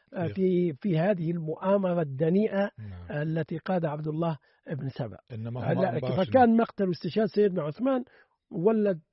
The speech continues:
Speaker 1: فتنة
Speaker 2: نعم.
Speaker 1: عظيمة، ولد
Speaker 2: نعم.
Speaker 1: فتنة عظيمة. فالناس، آه، وسيدنا علي رضي الله عنه وارضاه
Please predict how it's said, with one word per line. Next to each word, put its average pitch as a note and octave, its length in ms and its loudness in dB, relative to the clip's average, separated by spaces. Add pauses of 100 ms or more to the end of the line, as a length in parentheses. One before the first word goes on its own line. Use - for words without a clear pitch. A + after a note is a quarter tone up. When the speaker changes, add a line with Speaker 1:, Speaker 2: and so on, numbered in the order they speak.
Speaker 1:
فتنة F3 500 -2
Speaker 2:
نعم. C#3 80 -4
Speaker 1:
عظيمة، C#3 320 -4 (360)
ولد F3 160 -6
Speaker 2:
نعم. D3 100 -4
Speaker 1:
فتنة E3+ 260 -6
عظيمة. G#3+ 400 0 (420)
فالناس، F#3+ 640 0
آه، D#3 320 -4
وسيدنا E3 500 2
علي G3 500 -2
رضي D#3+ 300 -4
الله D#3+ 160 0
عنه D3+ 200 -2
وارضاه E3+ 280 0